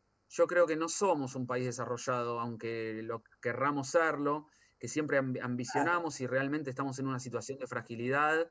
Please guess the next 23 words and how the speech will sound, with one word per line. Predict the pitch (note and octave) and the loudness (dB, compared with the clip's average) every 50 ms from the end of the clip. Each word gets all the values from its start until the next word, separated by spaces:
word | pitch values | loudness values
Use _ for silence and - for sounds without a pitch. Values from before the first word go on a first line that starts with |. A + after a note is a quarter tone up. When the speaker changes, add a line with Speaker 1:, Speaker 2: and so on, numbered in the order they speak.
| _ _ _ _ _ _ - | _ _ _ _ _ _ -2
Speaker 1:
porque | A#2+ A2+ A2+ - A2+ A2+ | -2 -2 0 -2 -4 -2
no | B2 B2+ | -2 -2
somos | - - D3+ D3 D3 C#3+ C3+ C#3 | 0 0 0 0 0 -2 -2 -2
un | C3+ C3 B2+ | -4 -4 -2
país | B2+ A#2+ B2+ C#3 C#3 | 0 0 0 0 -2
que | C3+ C3 A#2 | -2 -4 -2
tenga | A#2 B2+ C3 B2+ B2 | -2 0 0 0 0
acceso | B2 - - C#3 C3+ C3+ C3 - - C3 B2+ A#2+ A#2 A2 - _ _ _ - | -2 -2 -2 0 0 0 0 0 2 2 2 2 2 -2 -8 _ _ _ -6
económico | B2 A#2+ - A#2+ A#2+ B2 C3 C3+ C#3 C#3 C3+ C3+ B2+ C3 B2+ B2+ A#2+ A#2 A#2+ A#2+ | -6 -6 -2 -2 -2 0 0 0 0 0 0 -2 -2 -2 0 2 2 2 2 0
ilimitado, | A#2+ A#2 A#2+ A#2+ A#2+ A#2+ A#2+ - C3+ C3+ C3 C3+ C3+ C3+ C3+ C3+ C3+ C3 | 0 -2 -2 -2 -2 -2 -2 -2 0 0 2 2 4 4 4 4 4 2
entonces | A#2+ B2 B2 B2+ A#2+ - B2+ A#2+ A#2 - _ _ - | 0 0 0 0 0 0 -2 -4 -4 -6 _ _ -8
hay | - A2 A2 | -6 -4 -4
menos | A2+ A#2+ B2 C#3 C3+ C3+ | -2 -2 -2 -2 0 0
testeos, | E3 D#3+ - G#3+ G#3 - - G2+ G3+ G#2 - - _ _ _ _ _ | -2 0 4 4 6 6 6 4 2 0 -2 -8 _ _ _ _ _
seguramente | - - - C3+ C3+ C#3 C#3+ C#3 C#3 C#3 C#3 C#3+ C#3+ C#3 C3+ C3 | -12 -4 -2 0 2 2 2 2 2 2 2 0 0 0 0 0
el | B2 A2+ | 0 0
tratamiento | B2 A#2+ A2+ A#2 A#2+ B2+ C3 C3 B2+ | -2 -2 -2 -2 -2 -2 -2 2 2
de | B2+ B2 | 2 2
la | A#2+ A2 | 2 0
pandemia | B2 B2 B2 C3 C3+ C3 C3+ C3 B2+ A#2+ B2 _ _ _ _ - | -2 -2 0 0 0 0 0 -2 -2 -4 -6 _ _ _ _ -10
no | - B2 C#3 C#3+ D3 C#3+ C#3 | -4 0 2 4 4 4 4
ha | C3 B2+ | 2 0
sido | - - C#3 C#3 C#3+ C#3+ C#3+ C3+ C3 B2+ C3 | -4 -6 -4 0 2 4 6 6 4 4 2